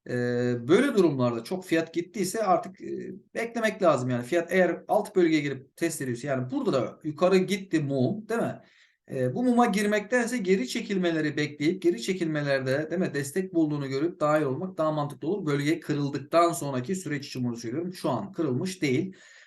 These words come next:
O zaman kabaca söylemek gerekirse yukarıda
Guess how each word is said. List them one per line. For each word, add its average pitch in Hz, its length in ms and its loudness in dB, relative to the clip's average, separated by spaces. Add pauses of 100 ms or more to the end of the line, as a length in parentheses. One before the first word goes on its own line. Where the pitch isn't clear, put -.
(100)
O 233 120 2
zaman 240 320 6
kabaca 285 340 2
söylemek 135 360 -2
gerekirse 135 440 -4
yukarıda 185 640 2